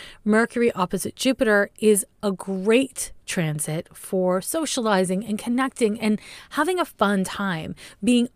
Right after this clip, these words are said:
open to new ideas, being open to new people, and basically socializing, right? Socializing in a way that's just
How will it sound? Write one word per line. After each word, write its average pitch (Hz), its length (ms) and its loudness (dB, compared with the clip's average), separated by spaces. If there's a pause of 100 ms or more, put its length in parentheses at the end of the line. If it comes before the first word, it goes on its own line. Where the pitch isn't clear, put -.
(120)
open 233 380 2
to 208 140 -2
new 190 180 0
ideas, 226 560 0
being 180 320 0
open 180 300 0
to 180 120 -6
new 170 140 -4
people, 240 800 0
and 269 240 4
basically 294 420 2
socializing, 185 800 -2
right? 196 320 2
Socializing 226 540 2
in 226 80 2
a 220 40 2
way 202 200 4
that's 208 240 0
just - 200 -8